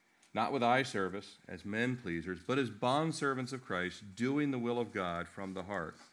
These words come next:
with good will, doing service as to the Lord and not to men, knowing that whatever good anyone does, he will receive the same from the Lord, whether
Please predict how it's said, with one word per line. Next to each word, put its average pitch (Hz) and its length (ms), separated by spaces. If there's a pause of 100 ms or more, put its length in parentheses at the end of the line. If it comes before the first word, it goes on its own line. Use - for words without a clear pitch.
(520)
with - 240
good 131 260
will, 101 360 (420)
doing 117 240
service 95 500
as 113 320
to 135 60
the 117 80
Lord 95 240
and 120 80
not 139 280
to 127 100
men, 85 340 (640)
knowing 175 300
that 165 60
whatever 147 420
good 120 420
anyone 113 400
does, 110 440
he 120 180
will 123 240
receive 127 500
the 98 80
same 117 320
from 104 140
the 98 60
Lord, 104 280
whether 107 380